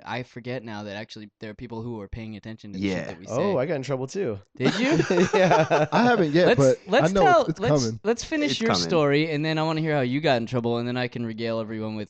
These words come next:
Speaker 1: the tale that I, well, I did kinda get in trouble, but not really.
Speaker 2: Well, she just,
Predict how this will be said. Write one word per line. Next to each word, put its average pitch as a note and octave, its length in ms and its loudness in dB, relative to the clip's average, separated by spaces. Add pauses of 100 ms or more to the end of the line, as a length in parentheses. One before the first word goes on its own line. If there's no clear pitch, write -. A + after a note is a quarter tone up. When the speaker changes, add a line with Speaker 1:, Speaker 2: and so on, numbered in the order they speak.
(120)
Speaker 1:
the G2 60 -18
tale G#2+ 300 -10
that G2 120 -14 (280)
I, F#2+ 160 -10 (120)
well, F#2+ 100 -6
I F#2 120 -8
did G2 180 -14 (160)
kinda F#2+ 260 -14
get F2+ 160 -14
in - 60 -18
trouble, F#2 320 -16
but - 100 -18
not - 160 -16
really. - 300 -12 (160)
Speaker 2:
Well, C3+ 160 0
she D3+ 180 -2
just, D3 300 0